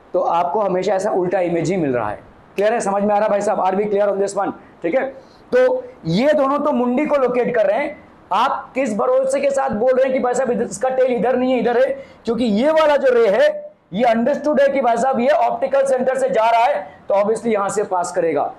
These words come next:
ठीक है, तो इसका image यहाँ नहीं बन सकता, इसका image यहाँ पे ही होगा। Are we clear to this one people? हम, ठीक है, Clear है? So, so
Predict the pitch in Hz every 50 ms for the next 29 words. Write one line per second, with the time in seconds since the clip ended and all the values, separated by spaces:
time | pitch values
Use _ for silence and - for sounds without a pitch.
0 | - - - 165 156 226 240 - - - - - - 208 202 208 214 302 311 220
1 | 156 - - 247 233 220 208 208 220 220 185 180 180 170 185 214 226 220 208 175
2 | 170 151 143 143 - - 139 156 143 202 196 185 233 202 175 160 143 139 - 139
3 | 123 110 104 - - - - - - - - 175 196 233 247 262 254 226 220 220
4 | 220 220 214 208 214 214 214 208 208 180 190 185 180 165 139 - - - - 185
5 | 262 285 294 294 - - - - - - - 208 240 262 285 - - - - -
6 | - - - - 226 233 233 - - - - - - - - - - - - -
7 | - - - - - - - - - - - - - - - - - - - 220
8 | 214